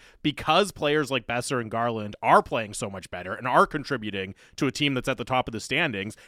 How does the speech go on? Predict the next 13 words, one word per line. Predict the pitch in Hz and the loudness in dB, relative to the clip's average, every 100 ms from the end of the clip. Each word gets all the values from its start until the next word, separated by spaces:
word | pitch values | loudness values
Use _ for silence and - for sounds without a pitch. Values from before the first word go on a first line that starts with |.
| 147 | -2
and | 135 | 0
are | |
gonna | 135 135 | 2 2
have | 127 190 | 6 6
a | 196 | 4
chance | - 127 110 | -2 -4 -6
to | - | -6
go | 120 117 | -4 -4
do | 123 | -4
something | 117 123 113 117 | -4 -4 -4 -8
in | 107 | -8
the | 98 | -2
playoffs, | 175 269 110 95 - | 4 6 6 0 -6